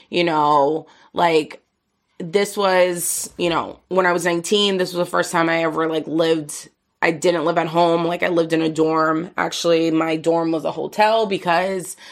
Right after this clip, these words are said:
um, I went to Suffolk University, and when you're a freshman,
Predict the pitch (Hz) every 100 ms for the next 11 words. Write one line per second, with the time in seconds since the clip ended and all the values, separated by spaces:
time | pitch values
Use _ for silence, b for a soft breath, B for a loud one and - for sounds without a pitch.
0 | B B - 170 170 165 165 - 180 196
1 | 208 220 214 175 - 175 180 165 156 160
2 | 156 160 160 156 - 160 156 156 156 156
3 | - b b b b 185 208 214 196 -
4 | 170 170 196 196 196 208